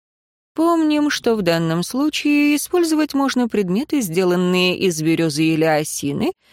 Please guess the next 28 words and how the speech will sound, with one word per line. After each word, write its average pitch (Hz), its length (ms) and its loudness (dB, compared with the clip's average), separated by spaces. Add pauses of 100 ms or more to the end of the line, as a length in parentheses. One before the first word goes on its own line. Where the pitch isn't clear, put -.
(160)
но 415 300 2
ни 370 120 2
в - 60 -6
коем 277 300 0
случае 277 560 0
не 247 260 2
из 175 100 -2
дуба 160 300 -2
или 233 240 0
ясеня. 151 640 -4 (320)
Почему? 170 840 -2 (840)
Утиный 165 520 0
клюв 277 420 0 (100)
указал 185 540 2
на 175 80 2
меня. 220 460 0 (440)
Померещилось, 185 840 2
что 180 240 2
утица 190 580 0
аж 170 140 0
накрякнула, 202 880 2 (200)
не 185 160 2
то 180 140 0
с - 60 -4
сочувствием, 185 920 2
не 208 120 2
то 190 120 -4
поторапливая. 156 920 0